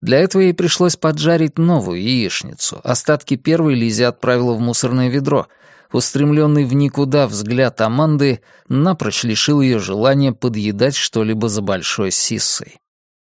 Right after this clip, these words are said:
К тому времени, когда Дарла твёрдым шагом вошла в спальню, Аманда опять сползла на пол,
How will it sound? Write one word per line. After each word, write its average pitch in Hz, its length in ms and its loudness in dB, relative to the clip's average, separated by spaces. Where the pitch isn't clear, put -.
К - 60 -20
тому 151 260 2
времени, 147 560 2
когда 120 300 0
Дарла 123 420 0
твёрдым 151 540 0
шагом 107 400 -2
вошла 98 360 0
в - 60 -4
спальню, 139 540 0
Аманда 165 520 2
опять 160 300 0
сползла 113 520 0
на 131 200 0
пол, 147 260 -2